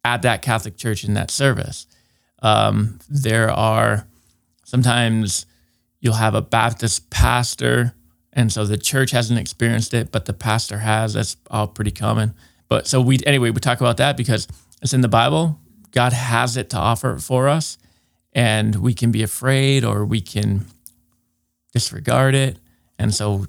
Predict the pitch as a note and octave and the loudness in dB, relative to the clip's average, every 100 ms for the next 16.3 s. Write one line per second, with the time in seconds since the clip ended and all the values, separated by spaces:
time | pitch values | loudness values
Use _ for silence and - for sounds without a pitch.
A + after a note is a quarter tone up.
0 | - - A2+ G2+ G2+ G#2+ G#2 F#2+ G#2 G2 | -10 -4 0 0 -2 -4 -4 -2 -2 0
1 | G2+ G2 _ _ _ _ _ _ _ - | -2 -4 _ _ _ _ _ _ _ -8
2 | B2 C#3+ E3 E3+ - _ _ _ _ G#2 | 0 0 0 -2 -8 _ _ _ _ -4
3 | F2+ G2 G2+ G2+ G#2 - G2 F#2+ F#2+ G2 | -2 -2 0 0 -4 -2 -2 -2 -6 -4
4 | G2+ G2+ G2 - - G2+ G2+ G2 G2 G2 | -2 -2 -4 -6 -6 -4 -4 -2 -2 -2
5 | F#2+ G2 G2 - G2+ F2 F2 - - F2+ | -4 -2 -2 -2 -4 -2 -4 -4 -4 -4
6 | - - - _ _ _ _ _ _ _ | -6 -14 -18 _ _ _ _ _ _ _
7 | _ _ _ G2+ F#2 F#2 - _ _ _ | _ _ _ -4 0 -2 -4 _ _ _
8 | _ _ _ _ _ _ - - _ _ | _ _ _ _ _ _ -20 -20 _ _
9 | _ G#2+ A2+ G#2 G#2 G#2 G2+ - _ _ | _ 0 2 2 2 0 -2 -6 _ _
10 | _ _ _ _ _ - B2 B2 B2 G#2+ | _ _ _ _ _ 0 2 2 2 0
11 | G2+ - - - _ - G2+ - A#2+ D#3 | 0 -4 -8 -8 _ -6 -4 0 2 2
12 | D#3+ G#2+ C3+ E3+ B2+ C#3 - - _ _ | 0 2 4 4 4 2 -2 -20 _ _
13 | _ _ _ B2+ B2+ - B2 A#2 B2+ A#2+ | _ _ _ 0 0 2 0 2 0 2
14 | A#2 A#2 A#2 C3 A#2 A2 A2+ A2+ - G#2+ | 2 0 0 -2 0 2 0 -2 -6 -4
15 | C3 C3+ - A2 - A2 A2 G#2+ A2+ - | -2 -4 -4 -4 0 -2 0 -2 -2 -4
16 | A#2 B2 | -2 -2